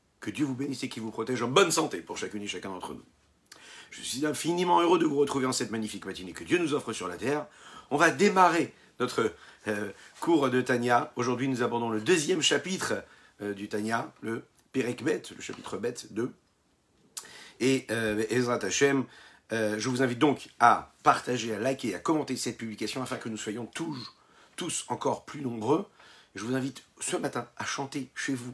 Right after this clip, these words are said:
le Nigun, puisque ma voix m'en empêche ce matin, euh, me l'empêche. Alors, <laughs> allez, allez-y, chantez un bon Nigun et on va démarrer donc tout de suite. Aujourd'hui, nous sommes dans le chapitre deux. Venefesh Hashenit Be'Israël,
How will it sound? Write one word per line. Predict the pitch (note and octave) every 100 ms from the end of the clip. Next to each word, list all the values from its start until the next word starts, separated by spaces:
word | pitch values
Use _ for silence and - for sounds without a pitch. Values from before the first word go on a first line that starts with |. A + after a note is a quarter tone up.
| -
le | A2+
Nigun, | G#2+ G#2 A#2 B2+ _ _ _
puisque | - -
ma | F2+ F#2
voix | E2 G2 G#2 - _ _ _
m'en | F#2 F2+
empêche | F#2+ A2 G2+ - - -
ce | - E2
matin, | D#2+ - E2 - - - - - -
euh, | F#2
me |
l'empêche. | G#2+ G2+ F2+ - - -
Alors, | A2 A2+ G#2
<laughs> |
allez, | G#2+ A2 - A#2+
allez-y, | A2 G#2 G2
chantez | - A2+ G#2+
un | G2+
bon | A#2+ B2
Nigun | G2+ C3 D#3 C3+ - -
et | G#2
on |
va | G#2+
démarrer | G#2 F#2+ G#2
donc | G2 A2
tout | A2
de | G2+
suite. | - E2+ -
Aujourd'hui, | F2 F#2+ A2
nous |
sommes | G#2+ A2
dans | G2+
le |
chapitre | F2+ F#2+ G2+ -
deux. | F2 B2+ A2+ - _ _ -
Venefesh | G2 A2+ G#2+ - E3 - -
Hashenit | A#2 - G#2+ A2+
Be'Israël, | G2+ - G#2 - - B2 C#3+ C3